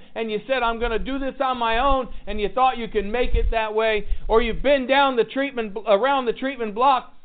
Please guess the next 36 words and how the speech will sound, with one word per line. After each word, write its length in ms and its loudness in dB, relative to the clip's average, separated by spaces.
time 340 0
after 320 -2
time, 560 2
you 160 6
have 160 8
sold 400 10
yourself 720 6
short. 400 8
And 80 -12
there 160 2
is 160 2
no 280 2
better 420 2
time 540 -4
to 100 -6
do 200 -8
all 360 0
the 80 -6
work. 340 -2
There 160 -2
is 140 -2
no 180 0
better 320 0
place, 380 0
in 100 -6
my 200 -2
opinion, 460 -4
to 100 0
do 220 -2
all 340 8
of 80 2
that 300 4
work 480 4
than 240 -4
right 240 0
here. 320 -6